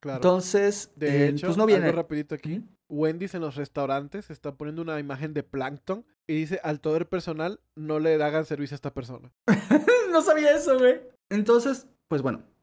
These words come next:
Speaker 2: eso. Resulta ser que me llega mi hamburguesita. Yo la destapo y digo, "Bueno, parece una hamburguesa normal y corriente, no, no parece, no parece, no, no es alegórico de, no parece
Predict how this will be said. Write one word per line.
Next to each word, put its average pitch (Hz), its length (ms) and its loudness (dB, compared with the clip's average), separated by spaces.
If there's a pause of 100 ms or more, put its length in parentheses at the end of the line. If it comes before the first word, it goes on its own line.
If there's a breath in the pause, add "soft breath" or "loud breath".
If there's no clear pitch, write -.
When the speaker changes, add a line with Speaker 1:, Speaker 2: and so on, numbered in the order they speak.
(160)
Speaker 2:
eso. 175 320 0 (240)
Resulta 226 460 2
ser - 320 0 (240)
que 151 80 0
me 131 80 2
llega 120 160 -2
mi 127 80 0
hamburguesita. 127 640 0
Yo 117 120 -2
la 135 120 2
destapo 190 400 0
y 175 40 -8
digo, 185 140 -6
"Bueno, 359 480 -6
parece 226 260 0
una 277 120 2
hamburguesa 240 500 0
normal 247 320 0
y 247 60 -4
corriente, 294 440 -4
no, 240 180 0
no 233 200 0
parece, 262 640 -2
no 214 160 -2
parece, 233 220 2
no, 233 140 2
no 226 180 4
es 240 140 0
alegórico 196 720 2 (220)
de, 147 720 -4 (300)
no 180 140 0
parece 190 440 0